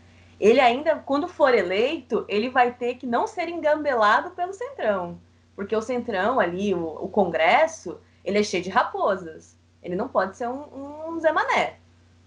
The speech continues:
Porque na, na, na segunda semana ele vai tá, ele, ele vai ter que conversar politicamente, ele vai ter que discutir, ele vai ter que ter reunião com, com os caras, ele vai ter que discutir, é, politicamente. Então, assim,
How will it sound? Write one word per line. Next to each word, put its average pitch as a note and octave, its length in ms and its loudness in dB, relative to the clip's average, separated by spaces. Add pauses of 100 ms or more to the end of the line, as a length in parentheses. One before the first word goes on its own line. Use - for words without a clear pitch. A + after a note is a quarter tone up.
(180)
Porque B3 440 6
na, A#3+ 340 0
na, G#3 300 -8
na A3+ 80 -6
segunda B3+ 340 -4
semana C4 520 -2
ele F#4+ 160 -4
vai G4 180 -6
tá, F4 540 0
ele, - 200 -8
ele A3 200 -4
vai B3+ 180 -4
ter B3+ 140 -4
que A3+ 160 -16 (100)
conversar G3+ 380 -2
politicamente, B3+ 720 -4
ele G3 80 -2
vai F3+ 100 -2
ter F3+ 120 -8
que - 100 -16
discutir, A#3 680 -8 (320)
ele A3 200 4
vai G3 200 4
ter F#3 180 -2
que G3+ 180 -8
ter G3 140 -2
reunião G3 600 2
com, E3 280 -4
com F3+ 160 -6
os C4 100 -10
caras, A#3 500 2
ele E3+ 140 -8
vai D#3+ 120 -6
ter F3 120 -10
que E3+ 80 -18
discutir, E3 680 -12 (320)
é, B2+ 160 -10 (840)
politicamente. A#3+ 920 0
Então, A#3+ 340 2
assim, C4+ 400 -6